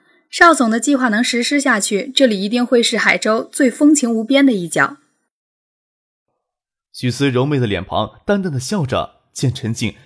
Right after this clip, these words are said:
Speaker 2: 也十分期待的样子，他就不再说什么了。张克说道。“陈小姐，你对这方面有独特的见解？”
Speaker 1: 见解倒谈不上。
Speaker 2: 陈静笑了笑，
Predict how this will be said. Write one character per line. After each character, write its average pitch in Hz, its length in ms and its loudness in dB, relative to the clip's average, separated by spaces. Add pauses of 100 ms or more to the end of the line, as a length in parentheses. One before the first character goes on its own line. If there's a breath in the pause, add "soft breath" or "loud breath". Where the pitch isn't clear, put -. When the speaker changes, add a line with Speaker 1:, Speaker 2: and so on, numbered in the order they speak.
Speaker 2:
也 120 140 0
十 139 160 -4
分 180 120 -6
期 214 220 -6
待 202 80 -2
的 117 100 -4
样 107 200 -4
子， - 320 -14 (180)
他 120 140 -4
就 104 120 -8
不 104 140 -10
再 101 140 -8
说 147 260 -4
什 101 140 -8
么 87 100 -8
了。 - 280 -12 (1120)
张 147 180 4
克 139 160 -2
说 104 220 -2
道。 92 260 -4 (2000)
“陈 175 200 0
小 214 160 4
姐， 113 460 2 (160)
你 - 120 0
对 170 140 0
这 190 100 0
方 185 160 -2
面 143 200 2
有 104 100 0
独 120 140 -2
特 190 60 0
的 185 80 4
见 185 180 -2
解？” 110 300 -4 (1080)
Speaker 1:
见 262 240 4
解 196 140 0
倒 202 100 -2
谈 185 240 -4
不 196 60 -6
上。 - 280 -2 (1600 soft breath)
Speaker 2:
陈 175 220 0
静 160 160 0
笑 160 220 -2
了 113 80 0
笑， - 480 -6